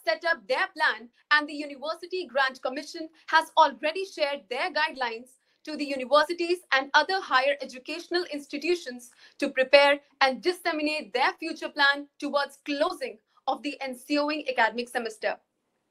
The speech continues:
Due to extension of lockdown successively, many of the universities are waiting for the time being to circulate their action plan. And hence, the students, teachers, administrative staff members, and parents all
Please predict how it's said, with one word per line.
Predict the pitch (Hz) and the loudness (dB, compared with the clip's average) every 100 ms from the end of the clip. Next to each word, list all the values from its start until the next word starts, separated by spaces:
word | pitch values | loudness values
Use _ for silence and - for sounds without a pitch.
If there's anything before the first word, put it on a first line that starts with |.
| _ _ - - - | _ _ -20 -20 -16
Due | 233 269 | -6 -2
to | 269 | 8
extension | 262 254 302 294 285 311 | 8 10 6 6 6 6
of | 294 285 | 6 8
lockdown | 285 254 285 285 | 6 6 2 0
successively, | 285 262 - 330 370 381 240 247 254 _ _ _ | -2 -4 0 0 2 -4 -6 -12 -12 _ _ _
many | 247 294 302 311 | -2 0 0 0
of | 311 | -2
the | 330 | -2
universities | 294 294 285 302 302 320 311 302 - | -2 0 0 2 0 -2 -6 -6 0
are | 269 226 | 0 2
waiting | 294 349 381 - | -2 -2 -6 -2
for | 254 | 0
the | |
time | 254 302 339 277 | 2 2 2 -2
being | 247 247 _ _ _ _ _ _ _ _ - | -8 -10 _ _ _ _ _ _ _ _ -10
to | 285 | -4
circulate | 320 311 320 311 339 202 | 4 4 4 0 -2 -2
their | 233 240 | -2 0
action | 262 - 277 | 0 -2 -12
plan. | 254 220 202 _ _ _ _ - | -4 -6 -6 _ _ _ _ -14
And | 233 | 0
hence, | 262 269 285 - _ - - - | 0 0 -6 -16 _ -20 -20 -12
the | 262 | -12
students, | - 330 311 330 320 - _ | -4 -4 -2 -4 -6 -14 _
teachers, | 349 349 - 240 240 - _ | 6 6 6 2 2 -8 _
administrative | 269 269 285 285 - 294 277 - | 6 6 -2 -8 -8 -6 -6 -6
staff | - 311 - | 0 0 0
members, | 277 330 240 233 233 _ | -4 -4 -4 -6 -10 _
and | 269 269 | -6 0
parents | 254 311 240 214 - _ _ _ _ | 0 2 -2 -8 -20 _ _ _ _
all | 294 311 | 2 2